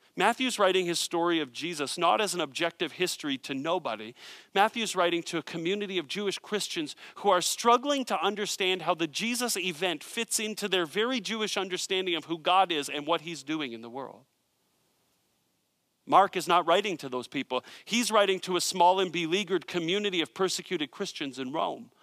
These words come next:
who need encouragement and who need to be encouraged to persevere, to suffer as Jesus did for the sake of the gospel. Luke is writing to a community of new converts, and he just needs to verify that they've been instructed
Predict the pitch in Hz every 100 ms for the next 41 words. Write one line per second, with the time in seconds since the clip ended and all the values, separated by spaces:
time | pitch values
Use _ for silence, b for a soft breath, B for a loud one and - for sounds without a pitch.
0 | B B - 196 185 185 156 139 - 214
1 | 202 - 147 120 B B 160 180 190 190
2 | 156 175 151 - 180 - 151 - 180 -
3 | 170 127 156 196 147 B B - 160 -
4 | - 220 - 214 165 151 - 196 175 151
5 | - 117 - 127 - 135 135 120 123 123
6 | - - - _ _ _ _ _ _ _
7 | _ _ _ _ _ _ 135 180 254 -
8 | - 151 147 147 - 160 143 143 160 156
9 | 160 156 160 127 165 175 - 185 196 147
10 | 117 - - B B 170 156 214 220 -
11 | 220 - - 175 131 208 220 - 175 151
12 | B B - 175 202 202 196 185 - -
13 | 220 202 214